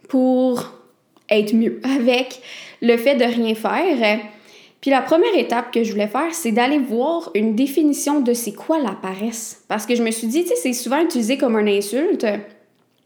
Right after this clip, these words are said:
Quelqu'un qui est paresseux, puis que justement on dit, « Attention, tombe pas dans la paresse. »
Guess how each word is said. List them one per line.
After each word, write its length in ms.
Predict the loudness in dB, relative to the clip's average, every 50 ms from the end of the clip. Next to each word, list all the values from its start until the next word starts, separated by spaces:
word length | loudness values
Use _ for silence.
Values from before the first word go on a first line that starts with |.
| _ _ _ _ _ -20 -20 -20 -20 -20 -20 -20 -18 _ -2
Quelqu'un 300 | 0 0 2 2 2 2
qui 120 | 2 0
est 40 | -2
paresseux, 960 | -2 -4 -8 -8 -6 -6 -6 -6 -6 -8 -4 2 2 4 4 4 4 4 2 2
puis 100 | 0 0 -2
que 40 |
justement 380 | -2 -2 0 0 0 0 2 2
on 40 | 2
dit, « 100 | 2 2
Attention, 640 | 0 0 0 -2 -2 -2 0 0 2 2 2 2 2
tombe 240 | 2 2 0 2 0
pas 100 | 0 0
dans 120 | 0 0
la 140 | 0 0 -2
paresse. » 800 | -2 -2 -2 -2 -2 -2 -2 0 0 0 0 -2 -2 -4 -8